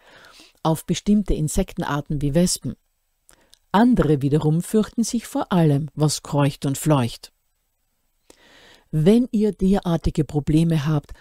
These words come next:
dann schaut mit euren Kids gute YouTube-Videos an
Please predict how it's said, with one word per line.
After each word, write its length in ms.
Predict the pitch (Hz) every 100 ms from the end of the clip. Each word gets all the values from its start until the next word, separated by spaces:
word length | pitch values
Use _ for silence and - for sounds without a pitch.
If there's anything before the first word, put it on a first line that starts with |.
| _
dann 180 | - 247
schaut 400 | 247 160 147 143
mit 140 | 165 -
euren 320 | 147 151 147
Kids 400 | 180 151 - -
gute 280 | 240 247 190
YouTube-Videos 840 | 151 170 170 - 160 151 165 -
an 240 | 160 165